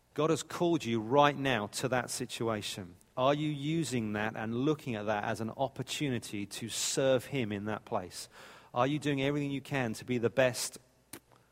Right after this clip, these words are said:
God has called you to be, whatever that blank is? Best office worker, best doctor, best teacher, best whatever, best mum, best child, anything.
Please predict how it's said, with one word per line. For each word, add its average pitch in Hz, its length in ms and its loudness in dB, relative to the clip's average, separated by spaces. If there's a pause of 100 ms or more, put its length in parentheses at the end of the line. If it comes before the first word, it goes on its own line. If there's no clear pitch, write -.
(120)
God 120 160 0
has 113 120 -4
called 123 260 -6
you 117 80 -2
to 110 60 -2
be, 98 260 0
whatever 101 360 -2
that - 220 -4 (240)
blank 107 400 -6
is? 92 380 -6 (1160)
Best 110 300 -8
office - 440 -4
worker, 95 360 -6
best 98 380 -8
doctor, - 360 -6
best - 340 -10 (120)
teacher, - 400 -8
best - 300 -8 (320)
whatever, 123 480 2 (760)
best 113 200 -6
mum, 117 360 2 (260)
best - 380 -6 (500)
child, 107 360 2
anything. 113 480 -2